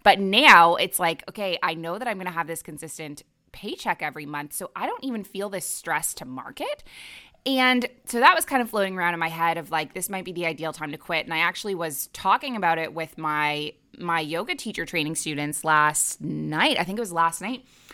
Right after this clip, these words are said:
I ran this session on the sacral chakra, and it was all about letting go. And I had this writing prompt for them, you know, "I would be lighter if I let go of blah, blah, blah."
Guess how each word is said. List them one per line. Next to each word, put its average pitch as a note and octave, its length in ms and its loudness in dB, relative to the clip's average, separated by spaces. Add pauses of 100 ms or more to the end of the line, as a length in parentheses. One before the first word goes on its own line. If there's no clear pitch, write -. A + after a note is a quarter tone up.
(200)
I F#3 160 8
ran F3+ 640 4
this E3+ 200 2
session F3+ 520 6
on D#3+ 140 0
the D#3+ 80 -6
sacral E3+ 400 -4
chakra, F#3+ 540 2
and E3+ 140 4
it - 60 -10
was E3 100 -10
all D#3+ 140 0
about D#3 240 -2
letting D3+ 300 -2
go. E3+ 480 8
And D#3+ 80 2
I E3 60 0
had E3 220 2
this - 180 -8
writing E3 340 -2
prompt D#3+ 380 -2
for D#3+ 80 -6
them, D3 320 -4 (720)
you F3+ 80 -8
know, D#3 180 -4
"I F3+ 120 8
would F#3 100 0
be F3+ 100 -2
lighter D#3+ 300 0
if E3 100 -4
I D#3 100 0
let D3+ 220 -4
go D#3 180 -4
of D3 180 -6
blah, D#3+ 120 -4
blah, D3+ 120 -6
blah." D#3+ 280 0